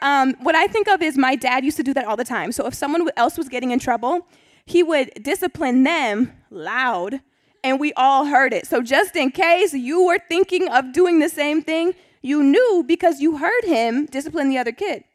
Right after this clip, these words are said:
So Jesus is talking to the sinners, but very, very well aware that the Pharisees and their ears are, um, are listening as well. So he begins with,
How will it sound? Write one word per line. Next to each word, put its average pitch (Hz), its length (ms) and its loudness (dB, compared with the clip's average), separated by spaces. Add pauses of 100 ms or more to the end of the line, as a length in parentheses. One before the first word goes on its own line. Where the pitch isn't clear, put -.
(500)
So 294 280 0 (460)
Jesus 427 380 2
is 349 220 2 (100)
talking 349 420 0
to 311 140 -6
the 254 80 -6
sinners, 233 500 -4
but 269 140 -2 (200)
very, 359 440 0
very 285 260 0
well 247 260 -4 (120)
aware 220 500 -4
that - 100 -16
the 233 60 -10
Pharisees 226 760 -8 (240)
and 226 160 -4
their 220 220 0
ears 202 420 -6
are, 196 240 -4
um, 233 460 -10
are 240 80 0
listening 269 400 -4
as 208 100 -6
well. 202 360 -4 (1080)
So 349 160 -4
he 370 140 4
begins 294 500 0
with, 285 200 -2